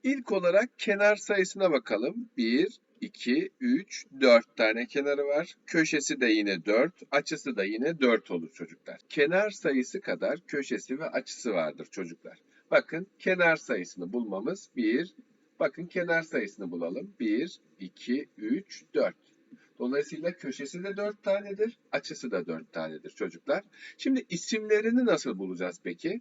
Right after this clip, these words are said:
Burada da uzunlukları devreye giriyor. Bir, iki, üç, dört birim,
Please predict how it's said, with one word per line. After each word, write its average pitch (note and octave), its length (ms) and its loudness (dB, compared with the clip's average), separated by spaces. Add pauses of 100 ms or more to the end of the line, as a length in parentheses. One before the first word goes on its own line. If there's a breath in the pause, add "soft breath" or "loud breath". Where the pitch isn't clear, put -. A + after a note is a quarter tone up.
Burada G3 440 4
da F#3 100 6
uzunlukları D3 760 4
devreye E2+ 420 4
giriyor. F#2+ 420 -2 (340 soft breath)
Bir, C3 440 6 (220)
iki, C#4 520 4 (120)
üç, A#3 480 2 (160)
dört D3+ 380 6
birim, G3+ 360 0